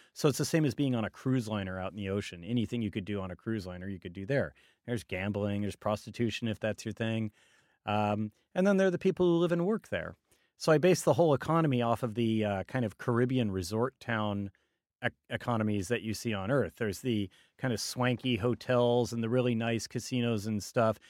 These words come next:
And then there's the more austere conditions that the people who live and work there, uh, you know, reside in. And so I had a lot of fun working that out, working out the economy. Then I had even more fun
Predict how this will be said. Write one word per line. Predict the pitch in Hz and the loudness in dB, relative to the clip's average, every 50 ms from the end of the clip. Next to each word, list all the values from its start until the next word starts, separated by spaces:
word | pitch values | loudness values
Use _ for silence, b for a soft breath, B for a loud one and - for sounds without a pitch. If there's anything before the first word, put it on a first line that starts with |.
| b b b b | b b b b
And | 120 123 135 | 2 4 6
then | 135 131 | 6 6
there's | 127 123 113 - | 4 4 2 2
the | - 127 | 2 2
more | 120 120 117 117 117 - 120 | 2 4 4 2 0 0 0
austere | 120 110 101 - - - 131 127 117 | -2 -2 -2 -2 -4 -2 0 0 0
conditions | 104 - 110 101 107 101 - - 110 107 104 101 - | 0 -2 -2 0 0 -2 -2 -2 -2 -2 -2 -4 -4
that | - 113 98 - | -4 -6 -6 -4
the | - 110 104 101 90 | -4 -2 -2 -2 -4
people | - - 120 - 107 104 95 | -4 -6 -4 -2 -2 -2 -2
who | 101 107 | -2 -2
live | 98 104 87 | -2 -2 -4
and | 92 95 98 | -4 -4 -2
work | 127 147 127 - | -2 -2 -2 -4
there, | - 107 92 90 90 87 85 90 - _ | -4 -4 -4 -2 -4 -6 -8 -10 -12 _
uh, | 110 101 92 90 87 85 85 85 - | -6 -6 -4 -4 -6 -8 -10 -10 -10
you | 110 92 | -10 -10
know, | 82 82 | -10 -8
reside | 82 95 95 85 104 101 101 98 82 | -6 -4 -4 -2 -2 -2 -2 -2 -6
in. | 82 76 73 82 - _ _ _ _ _ _ _ _ _ _ _ _ _ _ _ | -8 -12 -16 -20 -20 _ _ _ _ _ _ _ _ _ _ _ _ _ _ _
And | - 123 120 117 113 113 - - | -2 0 0 0 0 -2 -6 -2
so | - - 156 139 120 b b b b | 2 4 4 4 4 b b b b
I | 147 | 6
had | 151 190 208 | 6 8 8
a | 196 | 8
lot | 160 170 180 | 8 8 6
of | 170 - | 6 4
fun | - 165 156 147 147 143 139 - _ _ _ _ _ _ | 2 2 2 2 2 0 -4 -6 _ _ _ _ _ _
working | 139 143 143 - 135 123 117 | 4 4 4 4 2 0 2
that | 110 135 139 139 123 | 4 6 6 6 6
out, | 104 92 90 82 87 | 4 0 -2 -6 -2
working | 147 131 - 131 127 | -2 0 2 2 0
out | 117 117 101 | 0 0 0
the | 117 | -2
economy. | 104 98 - 131 131 120 104 101 98 101 | -4 -2 0 0 0 0 0 -2 -4 -2
Then | 98 131 180 202 180 | 4 6 6 6 6
I | 156 139 | 6 4
had | 120 135 127 117 | 4 4 4 4
even | 113 110 107 101 | 2 2 2 2
more | 104 131 175 208 185 | 2 4 4 4 4
fun | - - 127 110 101 95 101 107 | 4 4 4 4 4 2 0 -2